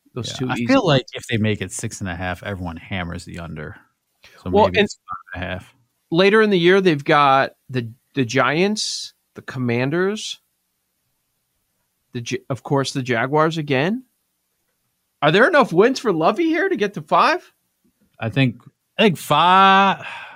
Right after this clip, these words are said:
Speaker 2: five is their ceiling.
Speaker 1: Okay. And they're gonna surprise someone.
Speaker 2: Yes.
Speaker 1: What are these other games we're not talking about? They're gonna shock everyone, kn-, knock a bunch of people out in Survivor.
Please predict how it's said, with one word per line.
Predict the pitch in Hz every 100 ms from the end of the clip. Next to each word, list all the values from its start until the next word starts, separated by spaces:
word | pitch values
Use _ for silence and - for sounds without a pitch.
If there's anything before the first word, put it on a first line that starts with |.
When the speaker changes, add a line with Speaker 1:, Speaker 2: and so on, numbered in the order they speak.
| - _ _ _ _
Speaker 2:
five | - 170 190 202 180
is | 156
their | 156 143
ceiling. | - 147 202 285 339 349 - _ _ _ _ _ _ _ _ _
Speaker 1:
Okay. | 143 151 123 147 _ _ _ _ _ _ _ _ _ _
And | 175 196
they're |
gonna | 220 214
surprise | - 185 196 185 170
someone. | 185 165 110 90 - _ _ _ _ _ _ -
Speaker 2:
Yes. | 90 - - - _ _ _ _ _ _ _ _ _ _ _
Speaker 1:
What | - 156
are |
these | 185 170
other | 160 170
games | 156 151 147
we're |
not | 143 131
talking | 151 143 - 127
about? | 127 110 101
They're | 127
gonna | 127 113
shock | 131 117 117
everyone, | 117 120 113 113 113 107
kn-, | -
knock | 123 123 139
a |
bunch | 127 123
of | 120
people | 135 117
out | 101
in | -
Survivor. | - - - -